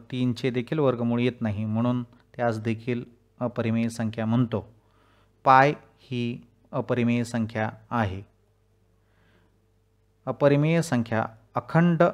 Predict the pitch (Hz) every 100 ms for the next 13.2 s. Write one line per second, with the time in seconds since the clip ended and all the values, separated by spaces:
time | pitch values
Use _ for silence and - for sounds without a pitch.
0 | - 123 120 117 110 113 131 - _ _
1 | _ - 113 - 95 - - _ _ _
2 | _ _ _ _ _ _ _ _ _ _
3 | _ 139 139 156 175 180 - - 139 127
4 | - 135 143 139 143 160 160 127 117 117
5 | 113 113 113 131 123 113 117 - - _
6 | - 117 120 113 113 - 120 - 110 120
7 | 117 120 120 120 117 110 110 107 - -
8 | 110 - 101 92 _ _ _ _ _ _
9 | _ _ _ _ _ _ _ _ _ _
10 | _ _ 143 147 151 160 170 160 131 117
11 | 120 117 113 123 117 127 147 - - -
12 | - 135 139 147 151 - _ _ - 120
13 | 120 120